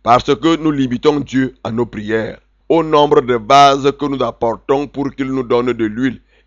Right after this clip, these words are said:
et surtout, nous le limitons à nos pensées. Éphésiens trois, verset vingt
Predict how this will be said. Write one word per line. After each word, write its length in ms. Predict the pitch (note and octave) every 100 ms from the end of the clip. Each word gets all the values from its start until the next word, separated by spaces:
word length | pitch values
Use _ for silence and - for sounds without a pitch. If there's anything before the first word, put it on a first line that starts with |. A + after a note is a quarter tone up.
| -
et 160 | B2+
surtout, 500 | A#2 B2 G#2+ - E3 - _ -
nous 280 | A2+ D#3+ D3+
le 180 | B2+
limitons 680 | A2+ A#2 A#2 A2 - C#3+ C#3+ -
à 100 | G#2
nos 160 | G#2+ A#2+
pensées. 1700 | - G2+ - - G#2+ G#2 G2 F#2 E2+ D#2+ D2 C#2+ C2+ B1+ A#1 A1 _ _ _ _
Éphésiens 480 | C3 B2+ B2+ B2 D3+
trois, 400 | - C3 C3 - -
verset 360 | A2+ - C3
vingt 260 | A2 A#2